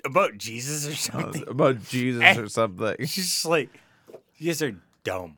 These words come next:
Speaker 1: <laughs> You know, like
Speaker 2: <sighs> So, uh, okay, so my question is,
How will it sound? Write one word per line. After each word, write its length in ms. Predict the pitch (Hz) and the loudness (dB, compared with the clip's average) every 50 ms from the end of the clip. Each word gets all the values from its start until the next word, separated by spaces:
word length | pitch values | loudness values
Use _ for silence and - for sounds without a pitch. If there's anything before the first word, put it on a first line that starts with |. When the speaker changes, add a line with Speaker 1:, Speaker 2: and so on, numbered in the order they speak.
| _ _ | _ _
Speaker 1:
<laughs> 120 | _ _ - | _ _ -6
You 120 | 151 - | -6 -6
know, 80 | - - - - - - - - - | -6 -8 -14 -16 -18 -20 -12 -8 -6
like 280 | 139 131 - - - - _ _ _ _ _ _ _ _ _ _ _ _ _ - - - - - - - - - _ _ _ - | -6 -6 -6 -10 -12 -14 _ _ _ _ _ _ _ _ _ _ _ _ _ -20 -20 -20 -20 -20 -20 -20 -20 -20 _ _ _ -12
Speaker 2:
<sighs> 400 | - 98 95 92 - - - - | -10 -10 -10 -10 -12 -12 -12 -8
So, 240 | - - 190 196 165 | 0 4 6 6 6
uh, 220 | - - 160 165 160 | 6 4 4 4 4
okay, 260 | 156 - 180 147 139 | 4 4 4 4 4
so 140 | - - 147 | 4 2 2
my 200 | 139 143 156 175 | 4 4 2 2
question 400 | - - 196 170 160 - - 139 | 2 2 2 2 2 2 0 0
is, 380 | 120 113 110 110 107 - - | 0 0 0 -2 -4 -6 -10